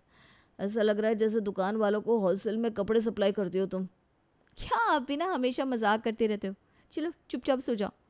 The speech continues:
वैसे भी ये कपड़े सेट करने में बहुत थक गई हूँ मैं। ऋषि को लगा था कि आज उसने कपड़े सेट करने में इतनी मेहनत की है तो कम से कम कुछ दिन तो उसे रेस्ट मिलेगा,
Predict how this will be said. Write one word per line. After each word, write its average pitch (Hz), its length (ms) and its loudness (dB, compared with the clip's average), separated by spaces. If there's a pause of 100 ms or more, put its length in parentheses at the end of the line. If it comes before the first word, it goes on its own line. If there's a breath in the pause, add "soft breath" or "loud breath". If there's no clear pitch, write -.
(460 soft breath)
वैसे 202 300 0
भी 240 120 -2
ये 240 80 2
कपड़े 233 260 -2
सेट 214 220 -2
करने 214 200 -4
में 226 160 -4
बहुत - 300 -4
थक 208 120 -8
गई 185 120 -6
हूँ 185 100 -12
मैं। - 120 -10 (640 soft breath)
ऋषि 302 280 -2
को 269 120 4
लगा 202 300 4
था 214 180 0
कि 220 140 -4
आज 196 300 2
उसने 220 200 -2
कपड़े 196 300 -2
सेट 190 300 -2
करने 196 240 -4
में 208 220 -4
इतनी 175 280 -4
मेहनत 175 400 -4
की 180 120 0
है 190 140 2
तो 226 100 -4
कम 214 240 -4
से 311 160 -4
कम 165 180 -4 (360 loud breath)
कुछ 381 260 -2
दिन 349 180 -4
तो 359 100 -4
उसे 226 240 0
रेस्ट 156 300 -4
मिलेगा, 226 400 0